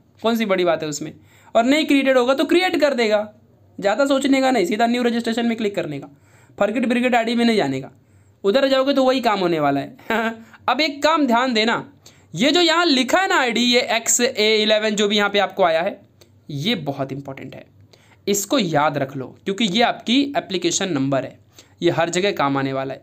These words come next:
इसको ऐसा यहाँ पे आओ, ये पूरा एक्स आई जो भी यहाँ पे लिखा है, इसको आपको पूरा का पूरा कॉपी कर लेना है। ओके कर दो। ओके करने के बाद आपको करना क्या है यहाँ पे, ज़रा ध्यान दो अच्छे से। ये "I have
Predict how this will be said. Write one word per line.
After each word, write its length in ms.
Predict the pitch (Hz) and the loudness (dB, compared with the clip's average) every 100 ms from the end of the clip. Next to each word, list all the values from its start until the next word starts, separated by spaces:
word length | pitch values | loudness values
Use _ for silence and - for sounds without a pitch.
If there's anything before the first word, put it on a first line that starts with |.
| - | -4
इसको 300 | 170 - 226 | -4 0 0
ऐसा 260 | 165 156 214 | 2 2 2
यहाँ 200 | 185 190 | 2 0
पे 140 | 196 | 2
आओ, 140 | 214 | 2
ये 100 | 254 | 0
पूरा 360 | 247 196 175 - 117 | -4 -2 -2 0 0
एक्स 300 | 110 - - 147 | -2 -4 -2 -2
आई 280 | 151 170 170 - - - - - | 0 -2 -6 -14 -20 -20 -20 -4
जो 100 | 165 | -2
भी 100 | 170 | 2
यहाँ 100 | 170 | 0
पे 120 | 170 | 0
लिखा 220 | 165 143 208 | -4 -2 -4
है, 120 | 277 - _ | -4 -16 _
इसको 220 | 175 - 214 | -8 -2 -2
आपको 200 | - 180 | 0 -4
पूरा 200 | 185 190 | 0 0
का 100 | 175 | 0
पूरा 160 | 196 | -2
कॉपी 280 | 214 143 151 | 0 -2 -2
कर 140 | 143 135 | -8 -8
लेना 200 | 139 143 | -10 -14
है। 120 | - - | -8 0
ओके 280 | 180 185 269 | 0 0 0
कर 160 | 269 | 2
दो। 100 | 262 330 - - - _ - | 2 0 -4 -18 -20 _ -2
ओके 240 | 226 339 | 0 0
करने 300 | 349 311 294 | 0 0 0
के 100 | 294 | 0
बाद 180 | 277 285 | 0 2
आपको 200 | 269 277 | 0 0
करना 300 | 269 233 254 | 0 0 0
क्या 140 | 262 254 | 0 0
है 60 | |
यहाँ 160 | 233 214 | 0 0
पे, 100 | 214 | -2
ज़रा 140 | 220 | 0
ध्यान 240 | 202 202 202 | 0 0 2
दो 80 | |
अच्छे 220 | 202 196 196 | 2 0 -6
से। 160 | 285 - - _ _ _ _ _ _ - - - - | -6 -10 -20 _ _ _ _ _ _ -20 -20 -20 -12
ये 120 | - - 196 | -12 -6 -2
"I 260 | 233 330 285 | 0 0 2
have 320 | 214 233 | 0 0